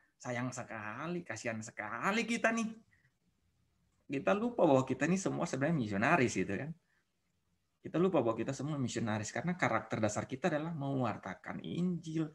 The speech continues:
mewartakan Kristus yang sengsara, wafat, dan bangkit hidup bagi kita. Itulah misionaris sebenarnya. Jadi ketika kita belajar mengenai ilmu misiologi, berarti kita belajar tentang karakter kita,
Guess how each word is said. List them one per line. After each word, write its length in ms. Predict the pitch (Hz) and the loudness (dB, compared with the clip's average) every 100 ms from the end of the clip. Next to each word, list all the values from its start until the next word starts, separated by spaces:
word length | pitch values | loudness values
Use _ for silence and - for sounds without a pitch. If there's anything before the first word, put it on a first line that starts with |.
| - _ - | -12 _ -8
mewartakan 640 | 110 107 104 104 107 101 | -4 -4 -4 -6 -6 -4
Kristus 800 | 127 135 - - 170 170 - - | -2 -4 -4 -4 -2 -2 -8 -8
yang 240 | 107 98 | -6 -6
sengsara, 480 | 98 104 110 113 131 | -8 -10 -6 -2 0
wafat, 480 | 120 101 98 120 - | 0 -2 -4 -6 -4
dan 80 | 101 87 | -2 -2
bangkit 320 | 87 107 - | -2 -6 -6
hidup 320 | 101 135 98 | -4 -4 -4
bagi 160 | 92 104 | -6 -2
kita. 320 | 151 151 95 - _ _ | -2 -2 -6 -10 _ _
Itulah 240 | 120 175 208 | -2 2 4
misionaris 400 | 196 190 190 165 | 4 6 6 4
sebenarnya. 400 | 139 120 107 107 - _ _ _ _ | 2 2 0 -4 -8 _ _ _ _
Jadi 640 | 107 95 92 127 190 196 - _ _ _ _ | -2 0 0 0 0 0 -4 _ _ _ _
ketika 280 | 131 131 135 | -6 -2 -2
kita 180 | 139 151 143 | 0 0 2
belajar 240 | 135 127 | 2 2
mengenai 320 | 123 123 120 | 0 0 2
ilmu 240 | 117 120 110 | 0 -2 -2
misiologi, 560 | 120 117 113 147 208 | -4 -4 -4 -2 -2
berarti 240 | - - 160 | 0 -2 -2
kita 240 | 160 175 | -2 0
belajar 320 | 139 147 180 | 0 2 0
tentang 320 | 135 127 170 175 | 0 -2 -2 -4
karakter 560 | 120 104 - 139 117 | -6 -8 -6 -6 -6
kita, 480 | - 170 180 95 | -2 -2 0 -6